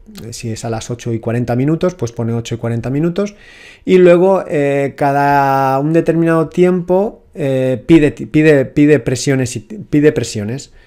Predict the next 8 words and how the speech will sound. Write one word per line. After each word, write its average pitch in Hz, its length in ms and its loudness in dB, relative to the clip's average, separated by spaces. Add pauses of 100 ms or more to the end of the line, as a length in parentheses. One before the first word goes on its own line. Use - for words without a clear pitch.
(440)
Eh, 110 400 -10
entonces, 127 640 -4
los 117 380 -4
compañeros 127 460 -4
que 117 100 -6
ya 113 100 -2
están 131 300 -6
dentro, 165 500 -2